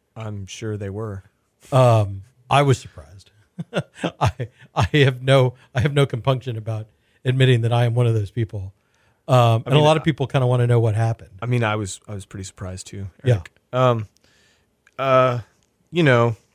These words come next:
Speaker 1: um, <sighs> uh, stuff and things.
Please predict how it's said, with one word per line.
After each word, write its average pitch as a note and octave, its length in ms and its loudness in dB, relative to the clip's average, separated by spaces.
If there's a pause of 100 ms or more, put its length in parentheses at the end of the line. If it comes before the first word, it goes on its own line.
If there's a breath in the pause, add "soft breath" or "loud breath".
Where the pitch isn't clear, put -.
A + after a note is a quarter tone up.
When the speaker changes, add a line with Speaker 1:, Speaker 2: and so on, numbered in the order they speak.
(1700 soft breath)
Speaker 1:
um, A2+ 460 -10 (2500 loud breath)
<sighs> - 20 -20 (720 loud breath)
uh, - 1200 -14 (600 loud breath)
stuff - 380 -4
and A2 100 -10
things. A2+ 680 -10